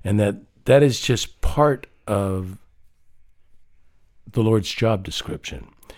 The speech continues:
is it to guide and give wisdom. And if, if we just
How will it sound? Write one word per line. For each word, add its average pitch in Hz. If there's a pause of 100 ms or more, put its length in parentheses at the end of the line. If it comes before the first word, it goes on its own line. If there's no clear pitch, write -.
(240)
is 85
it 85
to 95
guide 95
and 78
give 76
wisdom. 69
And 92
if, 90
if 101
we 104
just -